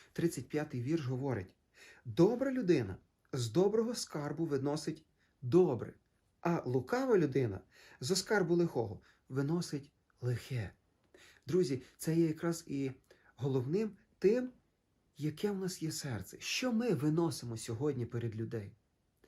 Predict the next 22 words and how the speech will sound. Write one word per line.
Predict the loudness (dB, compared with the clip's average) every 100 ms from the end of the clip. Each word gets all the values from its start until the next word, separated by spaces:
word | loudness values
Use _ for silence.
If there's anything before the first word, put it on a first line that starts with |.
| -20 -20 -18 -8
Що | -4 -2
сьогодні | -2 -2 -2
Господь | -2 -4 -6 -6 -4 0
бачить | -2 -2 -6
в | -6
нас? | -4 -8 -14 -20 _ _ _ _ _ _ -20 -20 -4
Для | -2
того, | 4 4 4
щоб | 0 0
був | 0 2
добрий | 4 4 2 0
скарб | -2 -4 -2 -2 -2
у | -2
нас | 0 -2 -4 -8 -12
з | -2
вами, | 0 2 0
щоб | 0 0
ми | 2
могли | 6 6
тільки | 4 0 0
добре | 6 6 6 0
виносити, | 0 0 0 -4 -12